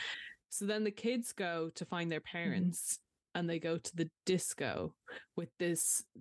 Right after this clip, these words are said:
Speaker 1: band with incredible skeleton makeup. And I was like, "Lorna, we would love this disco, I think." Would you? <laughs>
Speaker 2: I, I am a big fan of, I'm not sure, I don't think this really,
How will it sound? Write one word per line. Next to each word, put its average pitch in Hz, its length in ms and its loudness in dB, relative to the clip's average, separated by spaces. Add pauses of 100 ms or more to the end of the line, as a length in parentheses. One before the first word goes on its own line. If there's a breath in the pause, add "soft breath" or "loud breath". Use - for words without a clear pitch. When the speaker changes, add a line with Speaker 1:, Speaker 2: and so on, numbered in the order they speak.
Speaker 1:
band 202 320 0
with 196 100 0
incredible 180 480 0
skeleton 170 500 -2
makeup. 151 460 -2 (340 loud breath)
And 175 140 -2
I 175 140 0
was 175 180 0
like, 170 300 -2 (320)
"Lorna, 220 460 0 (180)
we 240 280 2
would 185 160 0
love 156 460 -4 (300)
this - 440 2 (280)
disco, - 440 -2 (1080)
I 165 160 0
think." - 400 -4 (420)
Would 165 120 -2
you? 254 300 2
<laughs> 214 60 0
Speaker 2:
I, 247 380 -2 (720 loud breath)
I 196 180 -2
am 262 260 2
a 254 60 4 (140)
big 185 260 0
fan 170 420 -4
of, 170 220 -4
I'm 165 160 -2
not 180 220 -2
sure, 170 400 0
I 208 120 -2
don't 285 140 0
think 277 160 0
this 247 180 0
really, 196 300 2